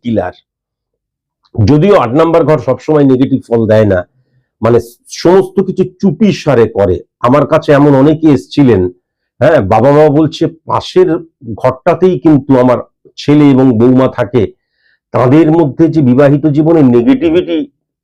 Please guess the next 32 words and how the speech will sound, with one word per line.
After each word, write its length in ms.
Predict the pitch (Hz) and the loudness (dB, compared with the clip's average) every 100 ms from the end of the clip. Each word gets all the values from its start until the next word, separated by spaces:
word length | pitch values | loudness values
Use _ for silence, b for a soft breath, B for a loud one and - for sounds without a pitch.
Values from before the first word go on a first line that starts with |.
| _ _ _ - | _ _ _ -4
এক্সট্রিম 460 | 135 - 185 196 | -4 -2 0 0
পর্যায়ে 420 | 147 175 139 151 127 | 0 0 2 2 2
গেছে 340 | 127 - 110 - | 0 -2 -8 -2
এবং 280 | 135 135 127 | 0 0 -4
একদম 520 | 113 107 143 131 - _ _ _ _ _ 117 | -6 -2 0 0 -4 _ _ _ _ _ -2
মানে 340 | 123 123 - _ _ _ | 0 0 -2 _ _ _
দেখা 220 | 123 131 151 | -6 -2 0
যাচ্ছে 320 | 156 156 151 | 0 0 -2
যে 120 | 143 | 0
ডিভোর্সের 640 | 107 127 147 185 208 202 156 | 0 2 2 2 0 0 2
জায়গায় 340 | 170 147 143 | 0 2 0
চলে 260 | 143 139 135 | 0 0 0
যাচ্ছে, 300 | 123 - 120 | -2 -4 -6
সেপারেশন 600 | 139 - 156 160 165 143 | -4 -2 -2 0 0 -2
হলো 340 | - 165 190 | 0 2 2
বলে 220 | 151 120 - | 2 -2 -4
আমরা 260 | 131 147 123 | -4 -2 -4
জানতামই 480 | 120 131 131 165 165 | -4 -2 -2 -2 0
না 120 | 151 | 0
পাশের 500 | - - 143 - 185 | -2 -6 -8 0 0
ঘরটাতে 480 | 175 - - 139 123 | 0 -4 -2 -4 -4
থেকেও।" 380 | - 101 107 90 _ _ _ _ _ _ _ _ - | -12 -14 -14 -14 _ _ _ _ _ _ _ _ -2
এটা 160 | 127 | 2
লক্ষ্য 280 | 147 139 147 | 2 2 0
করা 180 | 131 120 | 0 0
যায় 220 | 104 95 - 135 | 0 -2 -4 -2
নেগেটিভ 540 | 127 147 175 185 135 | 0 2 0 -2 -4
ভাবে, 240 | 147 175 208 | -4 -2 0
আবার 160 | 202 202 147 | -2 0 0
পজিটিভ 400 | 143 175 180 123 | 0 -2 -2 -2
ভাবেও 360 | 135 143 127 | -2 2 2
হয়। 180 | 107 107 | 0 -2